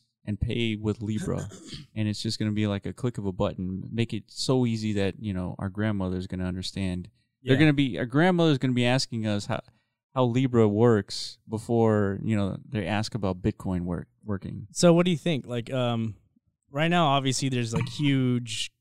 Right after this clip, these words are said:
Speaker 2: government scrutiny over this. There, it might not even pass.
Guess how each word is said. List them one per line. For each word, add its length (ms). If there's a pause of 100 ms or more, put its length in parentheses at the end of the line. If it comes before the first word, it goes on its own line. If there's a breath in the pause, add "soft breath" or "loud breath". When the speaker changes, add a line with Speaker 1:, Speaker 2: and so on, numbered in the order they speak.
(120)
Speaker 2:
government 520 (240)
scrutiny 460
over 160
this. 300
There, 200
it 280
might 180
not 200
even 280 (200)
pass. 500